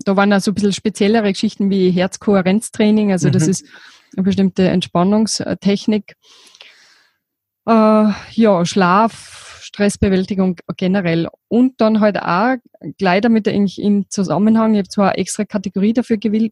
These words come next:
Speaker 1: gebildet, war der Bereich, äh, melta-,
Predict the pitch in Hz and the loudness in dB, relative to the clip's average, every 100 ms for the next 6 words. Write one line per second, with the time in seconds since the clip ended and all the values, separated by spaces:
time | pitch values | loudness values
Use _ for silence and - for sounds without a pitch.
0 | _ 226 202 233 226 220 _ - - _ | _ -4 0 2 2 -2 _ -20 -20 _
1 | _ 190 196 196 190 180 180 180 190 - | _ 0 2 2 0 0 2 2 0 -4
2 | - 185 180 180 180 170 202 - 214 | -6 -2 0 2 2 2 -2 -4 -6